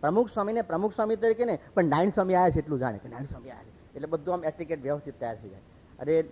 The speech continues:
પગે લાગવા આવે, બપોર આવે, સાંજે આવે. સ્વામી એની પાસે પગે લાગવા આવે,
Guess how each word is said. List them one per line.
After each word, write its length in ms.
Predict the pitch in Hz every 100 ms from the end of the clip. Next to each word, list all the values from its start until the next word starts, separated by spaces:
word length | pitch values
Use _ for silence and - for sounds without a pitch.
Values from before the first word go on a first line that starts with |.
| - - - - -
પગે 200 | 160 170
લાગવા 300 | 139 127 113
આવે, 200 | 107 110 - - - -
બપોર 300 | 151 165 139
આવે, 200 | 107 101 - - - 143
સાંજે 300 | 143 131 127
આવે. 220 | 107 104 - - - - - -
સ્વામી 280 | 139 143 196
એની 800 | 196 190 - - - - 190 196
પાસે 280 | 151 -
પગે 220 | - 180 196
લાગવા 220 | 214
આવે, 120 | 202